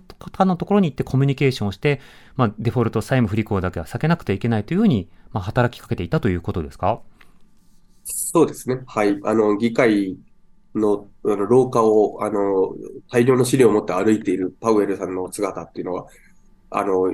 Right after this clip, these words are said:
Speaker 2: メディアの人からもやっぱり目撃されてたみたいで、
Speaker 1: うん。
Speaker 2: 当時の記事にもそういう記述があったりしました。
Speaker 1: うん、なるほど。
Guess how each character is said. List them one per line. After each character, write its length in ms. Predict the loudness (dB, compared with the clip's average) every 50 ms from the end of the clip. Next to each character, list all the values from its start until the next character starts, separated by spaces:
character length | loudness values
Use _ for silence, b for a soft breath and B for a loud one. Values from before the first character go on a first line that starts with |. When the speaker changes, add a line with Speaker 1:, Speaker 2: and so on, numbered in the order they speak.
| -4 -10 -10 0
Speaker 2:
メ 200 | 4 6 6 8
デ 80 | 8
ィ 60 | 6 6
ア 40 |
の 120 | 6 4 2
人 180 | 4 2 0
か 100 | 2 2
ら 100 | 2 2
も 160 | 4 4 4 4
や 100 | 4 2
っ 40 |
ぱ 80 | 0 -4
り 60 | -4
目 300 | -4 -4 -2 -2 -2 -2
撃 280 | -2 -4 -4 -4 -4 -4
さ 140 | -4 -4 -6
れ 100 | -6 -6
て 60 | -8
た 200 | -8 -8 -8 -8
み 80 | -10
た 120 | -12 -10 -10
い 100 | -8 -2
で、 220 | 2 4 4 4
Speaker 1:
う 60 | 2
ん。 40 | 4
Speaker 2:
当 140 | 6 6 6
時 180 | 6 6 4 2
の 140 | 0 -4
記 160 | -6 -8 -10 -10
事 100 | -8 -8
に 100 | -8 -6
も 220 | -8 -8 -10 -12 -18 -16
そ 120 | -4 -2 -2
う 40 | -2
い 20 |
う 60 | -2
記 100 | -4 -8
述 220 | -8 -8 -8 -10 -8
が 120 | -8 -8
あ 40 | -10
っ 60 | -10
た 100 | -14 -16
り 80 | -14 -14
し 120 | -16 -16
ま 100 | -16 -16
し 80 | -18 -20
た。 80 | -20 -10 -4
Speaker 1:
う 60 | 0
ん、 400 | 2 4 4 4 4 2 0 0
な 80 | -2 -2
る 60 | -4
ほ 60 | -2
ど。 180 | -2 -4 -4 -6